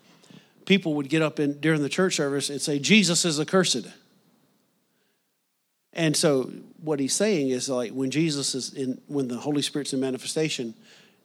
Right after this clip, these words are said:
Jesus is not gonna be cursed. <laughs> And so, uh, you know, anybody can say that Jesus is Lord,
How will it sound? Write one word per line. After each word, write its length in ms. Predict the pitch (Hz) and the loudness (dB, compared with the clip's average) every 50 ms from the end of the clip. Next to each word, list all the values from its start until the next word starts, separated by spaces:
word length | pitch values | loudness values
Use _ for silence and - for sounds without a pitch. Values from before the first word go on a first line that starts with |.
| _ 165 | _ -10
Jesus 460 | 151 135 151 165 156 123 139 131 - | -2 2 2 2 2 2 0 -2 -2
is 120 | 139 131 131 | -4 -4 -4
not 140 | 143 135 143 | -4 -4 -4
gonna 140 | 139 131 | -6 -6
be 100 | 120 123 | -6 -6
cursed. 500 | 120 - - 110 92 80 - - - - - - - - | -8 -6 -8 -8 -8 -8 -10 -12 -10 -10 -10 -10 -4 -2
<laughs> 180 | 202 - - - | -2 -2 0 0
And 120 | 175 156 | 0 0
so, 300 | - - 165 143 131 - - - - - - - - - - _ _ | 2 2 2 2 0 0 -4 -10 -20 -20 -20 -20 -20 -20 -20 _ _
uh, 120 | 160 151 - | -6 -6 0
you 120 | 208 190 | 2 2
know, 80 | 165 160 | 2 4
anybody 460 | 170 180 208 233 196 170 156 147 143 | 4 4 4 6 4 4 4 4 2
can 160 | 143 151 135 | 0 -2 -2
say 200 | - - 165 151 | 0 0 0 0
that 120 | 139 135 | 0 -2
Jesus 440 | 127 127 156 160 143 - 143 123 - | -2 -2 0 0 0 -2 -4 -4 -6
is 160 | 131 117 - | -6 -6 -4
Lord, 420 | 139 156 180 170 147 139 135 127 | 0 2 2 4 4 2 0 -2